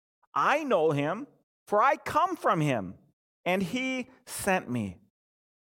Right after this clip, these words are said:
So they were seeking to arrest him, but no one laid a hand on him because his hour had not yet come. Yet many of the people believed in him. They said,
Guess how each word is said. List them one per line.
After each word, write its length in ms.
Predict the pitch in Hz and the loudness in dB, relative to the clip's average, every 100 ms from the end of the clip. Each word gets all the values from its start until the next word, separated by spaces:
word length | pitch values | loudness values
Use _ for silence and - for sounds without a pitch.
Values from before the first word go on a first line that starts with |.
| _ | _
So 160 | - 165 | -2 0
they 160 | 233 | 2
were 100 | 196 | 0
seeking 560 | 151 - 262 302 180 151 | -2 -10 -6 -6 -6 -6
to 160 | - | -2
arrest 460 | 143 143 202 - - | 0 2 0 -2 -8
him, 220 | 120 82 _ _ _ _ _ | -10 -10 _ _ _ _ _
but 120 | 143 | 0
no 280 | 143 175 240 | 2 4 4
one 360 | 240 240 226 226 - - | 4 2 0 -6 -14 -2
laid 240 | 160 190 | 2 4
a 80 | 180 | 2
hand 360 | 170 175 196 156 | 0 -2 2 2
on 180 | 123 | 2
him 360 | 110 113 110 113 - _ | 0 -4 -4 -6 -12 _
because 400 | 123 117 160 139 | -10 -4 -2 -2
his 160 | 147 120 - | -4 -8 -2
hour 360 | 143 147 107 95 | 0 0 0 -4
had 200 | 104 107 | -6 -4
not 220 | 117 90 | -6 -6
yet 240 | 107 101 | -8 -8
come. 380 | - 107 87 80 _ _ _ _ _ _ _ - | -6 -6 -6 -12 _ _ _ _ _ _ _ 0
Yet 160 | 160 175 | 0 0
many 260 | 220 269 | -2 0
of 80 | 269 | 0
the 80 | 233 | 0
people 460 | - 254 - 156 | -2 -10 -2 -2
believed 520 | 127 160 175 262 277 233 | -2 -4 -4 -6 -4 -2
in 140 | 151 | -2
him. 300 | 120 95 80 _ _ _ _ _ _ - | -4 -8 -10 _ _ _ _ _ _ -2
They 140 | 190 | 0
said, 400 | - 220 220 | 2 2 2